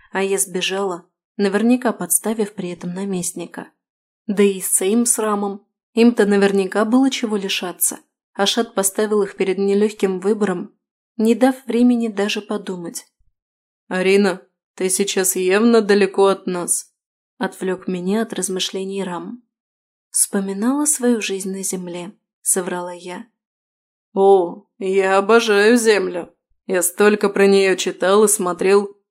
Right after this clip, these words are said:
Даже не представляю, как это — дышать воздухом без купола, фильтров,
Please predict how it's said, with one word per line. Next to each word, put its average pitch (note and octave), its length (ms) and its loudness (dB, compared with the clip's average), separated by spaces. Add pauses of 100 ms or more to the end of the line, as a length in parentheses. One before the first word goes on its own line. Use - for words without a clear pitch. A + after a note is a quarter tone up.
(100)
Даже G3 360 2
не G#3 100 4
представляю, G3 800 2
как G3+ 220 2
это — G3 360 0 (280)
дышать G3 420 -2
воздухом G3 640 2
без F#3 180 0
купола, G3 500 2
фильтров, G3 640 -2